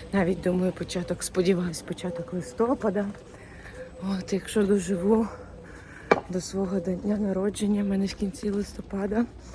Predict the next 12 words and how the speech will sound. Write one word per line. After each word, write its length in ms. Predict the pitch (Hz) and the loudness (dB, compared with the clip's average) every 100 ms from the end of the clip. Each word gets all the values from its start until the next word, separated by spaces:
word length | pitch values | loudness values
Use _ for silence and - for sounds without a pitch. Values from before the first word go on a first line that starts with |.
| - - - - - - - - - | -14 -14 -14 -16 -16 -16 -16 -16 -6
то, 140 | 196 | -2
можливо, 420 | 185 190 202 208 185 - | 2 2 2 0 -2 -6
вперше 500 | 190 190 - 214 196 - - - - - - - - 196 | -6 -6 -6 -8 -10 -12 -18 -18 -18 -20 -20 -20 -10 -2
в 80 | |
житті 640 | 196 190 202 - 214 233 302 - - - - - - - - - | 2 2 0 2 4 4 2 -2 -14 -16 -14 -14 -14 -16 -16 -4
буду 200 | 190 196 | 2 2
його 160 | 185 | 2
святкувати 720 | 180 196 - - 170 196 - 214 | 0 -2 -2 -4 -2 -2 2 4
більш-менш 500 | 190 170 185 208 208 | 4 4 4 4 4
в 80 | |
теплій 360 | - 185 185 185 | -2 -2 -2 -8
погоді. 500 | - 170 156 147 | -4 -2 0 0